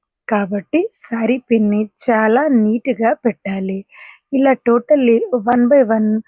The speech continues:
బీడ్స్‌ని అన్ని totally లీఫ్ ఆకారంలో మనము పెట్టి కొంచెం గమ్ములో ప్రెస్ చేసేయాలి. దాని తర్వాత నడుమధ్యలో ఉన్న స్పేస్‌లో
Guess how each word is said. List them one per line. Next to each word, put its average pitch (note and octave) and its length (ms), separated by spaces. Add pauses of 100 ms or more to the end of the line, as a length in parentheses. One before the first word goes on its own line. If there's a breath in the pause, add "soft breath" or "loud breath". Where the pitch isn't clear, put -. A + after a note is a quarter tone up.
(320 loud breath)
బీడ్స్‌ని A#3+ 600
అన్ని G#3+ 400
totally A3 560 (640 loud breath)
లీఫ్ C#4+ 380 (180)
ఆకారంలో G#3+ 680 (160)
మనము G#3 400
పెట్టి G#3+ 420
కొంచెం D4+ 460 (140)
గమ్ములో A3 1000
ప్రెస్ G#3+ 320
చేసేయాలి. G3 800 (640 loud breath)
దాని A3+ 340
తర్వాత G#3+ 540 (560 loud breath)
నడుమధ్యలో B3 680
ఉన్న A3 260
స్పేస్‌లో G#3 680